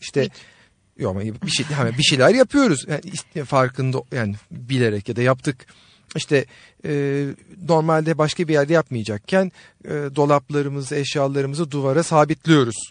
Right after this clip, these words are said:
Speaker 1: Onları vidalıyoruz. Ondan sonra çürük binaları tercih etmiyoruz.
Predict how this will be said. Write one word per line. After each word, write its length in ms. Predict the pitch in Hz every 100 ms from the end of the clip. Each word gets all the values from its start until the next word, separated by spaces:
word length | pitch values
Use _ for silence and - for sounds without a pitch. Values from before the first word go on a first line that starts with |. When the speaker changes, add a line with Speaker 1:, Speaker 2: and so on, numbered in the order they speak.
| -
Speaker 1:
Onları 340 | 120 120 131
vidalıyoruz. 560 | 139 135 135 120 95 - _ - - - -
Ondan 260 | 143 147 143
sonra 340 | - 143 147 147 -
çürük 340 | 151 151 -
binaları 680 | 151 151 147 151 151 151 - _
tercih 340 | - 143 139 156
etmiyoruz. 680 | - 143 127 127 - -